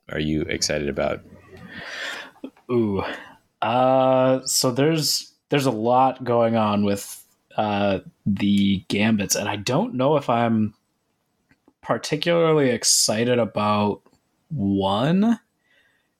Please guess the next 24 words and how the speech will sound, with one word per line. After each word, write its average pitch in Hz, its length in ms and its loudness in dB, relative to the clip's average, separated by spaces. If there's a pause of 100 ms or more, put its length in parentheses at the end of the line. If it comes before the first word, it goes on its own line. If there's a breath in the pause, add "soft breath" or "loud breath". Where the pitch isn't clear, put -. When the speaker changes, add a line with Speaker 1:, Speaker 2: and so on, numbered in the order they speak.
(520)
Speaker 2:
but 123 200 -2
they, 120 680 4 (420)
they've 117 240 0
done 143 320 2
right 113 440 2
and 110 220 0
kept - 460 -6
them 101 640 2 (1900)
going 151 280 2
in 127 80 2
a 117 60 -4
consistent 104 540 0
direction. 92 440 0
A 90 60 -8
lot 131 200 -2
of 165 100 -6
the 104 420 0 (100)
older 107 340 0
war 101 240 0
bands, 95 600 0 (600 loud breath)
they 101 1120 2 (1120)
did 135 140 0
a, 113 120 -2 (720)
a 107 160 -4